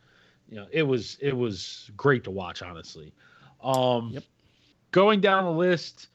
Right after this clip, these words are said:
Speaker 1: you know, Brandon Cooks, obviously it's a tough matchup with Indy, but we just talked, man. Brandon Cooks is gonna get so many targets in this game because there's no other receiver that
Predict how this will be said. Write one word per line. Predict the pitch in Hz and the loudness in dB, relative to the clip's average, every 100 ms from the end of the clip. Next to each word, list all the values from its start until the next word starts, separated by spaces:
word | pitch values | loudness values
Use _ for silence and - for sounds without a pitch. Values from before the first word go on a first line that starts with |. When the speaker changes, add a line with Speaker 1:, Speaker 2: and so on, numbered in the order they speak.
| _ _ _ | _ _ _
Speaker 1:
you | 131 | -4
know, | 120 | -2
Brandon | 214 294 226 | 2 2 0
Cooks, | - 180 165 - | 0 2 2 2
obviously | 160 202 190 156 165 | 0 0 0 -2 -4
it's | 147 107 | -4 -6
a | |
tough | - - 165 151 | -16 -6 -4 -4
matchup | 139 139 151 165 147 135 | -4 -4 -2 -2 -2 0
with | 147 139 - | 2 2 0
Indy, | 135 151 185 190 - - - | -10 -6 -4 -4 -8 -20 -10
but | - | 0
we | 143 277 | 4 4
just | 254 - | 0 -6
talked, | - 139 - | -4 -4 -4
man. | 110 110 | -8 -8
Brandon | 107 190 208 | -4 0 0
Cooks | 147 160 147 | 0 -2 -4
is | 127 | -6
gonna | 131 117 | -6 -4
get | 107 | -4
so | - - 147 139 | -6 -2 2 2
many | 127 104 | 0 -2
targets | 95 123 120 104 - | -2 2 2 0 -6
in | 98 | -12
this | 95 | -12
game | - 139 147 | -8 -4 -2
because | 120 127 117 | -4 -4 -4
there's | 120 104 | -4 -4
no | 110 123 151 135 | -2 4 6 6
other | 127 120 | 4 0
receiver | 92 - 175 120 101 | -2 -2 0 2 0
that | 110 104 | 2 0